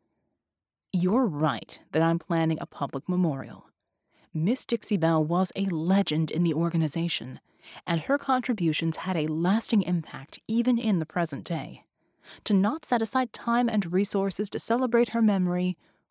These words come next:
would be suspicious and potentially disrespectful in the eyes of the public. Ramona deflated, and her arms slipped down to her side. He was right. This wasn't an extension of any metahuman ability,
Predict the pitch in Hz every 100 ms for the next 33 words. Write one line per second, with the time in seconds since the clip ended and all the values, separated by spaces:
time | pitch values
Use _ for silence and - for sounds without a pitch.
0 | _ 165 - 160 - - - 180 - 135
1 | - - - _ _ - - 214 196 196
2 | - 330 294 262 202 180 254 - - 285
3 | - - 196 196 202 220 233 - - -
4 | 269 - - - _ _ _ _ _ _
5 | _ _ _ _ _ _ _ _ _ -
6 | 180 180 185 190 175 - 170 165 160 160
7 | - 208 208 202 208 202 208 - - -
8 | 220 - - 196 202 175 160 - 190 180
9 | 170 - _ _ _ _ _ _ _ _
10 | _ - 180 156 151 139 143 - - _
11 | _ _ _ _ _ _ 220 262 269 -
12 | 220 226 233 233 214 240 - 180 180 -
13 | 175 - 202 214 180 185 208 247 233 214
14 | 240 196 165 185